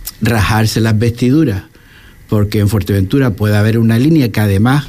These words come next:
también podrá ser una potencialidad para muchas pequeñas y medianas empresas que pueden tener una oportunidad de negocio en un,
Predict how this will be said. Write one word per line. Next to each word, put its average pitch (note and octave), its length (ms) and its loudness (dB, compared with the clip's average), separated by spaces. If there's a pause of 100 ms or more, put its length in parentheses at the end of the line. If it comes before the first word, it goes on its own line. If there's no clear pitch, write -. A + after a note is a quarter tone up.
también A2 340 0
podrá A2+ 320 0
ser B2 220 -2
una A#2 240 2
potencialidad G#2+ 880 0
para G#2+ 340 -2 (540)
muchas C3 540 2
pequeñas B2 460 0
y A#2 60 2
medianas A#2 440 2
empresas C#3+ 460 0
que G#2+ 120 -2
pueden A2 380 -2
tener B2 320 0
una A2+ 180 2
oportunidad G2+ 480 -2
de G#2+ 80 2
negocio A2+ 580 0
en G2+ 200 0
un, G#2 280 2